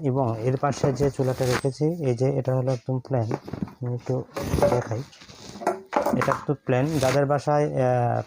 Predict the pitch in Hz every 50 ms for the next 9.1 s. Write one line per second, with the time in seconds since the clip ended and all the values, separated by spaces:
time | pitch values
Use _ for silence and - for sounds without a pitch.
0 | - - 147 151 160 160 156 - 143 135 135 123 120 127 123 123 120 120 117 113
1 | - - 139 156 170 165 156 156 135 120 120 123 - - 127 123 123 - - 135
2 | 131 - 139 131 131 139 139 135 - 139 131 127 - 127 120 120 120 120 - -
3 | 123 110 - 113 113 113 117 143 165 - - - - - - - 151 151 143 165
4 | 165 165 160 165 165 151 - - 170 165 135 135 135 143 - - - 170 - -
5 | 143 123 127 120 135 117 110 107 101 - 123 127 - - - 123 127 120 - 139
6 | 147 151 135 131 135 143 131 147 147 139 143 123 110 113 110 113 - - - 135
7 | 117 110 117 131 - - 120 117 117 113 110 110 - 110 110 123 113 - 117 -
8 | - 139 143 135 143 131 131 143 131 - 139 - 123 131 135 131 127 127 131 127
9 | 131 127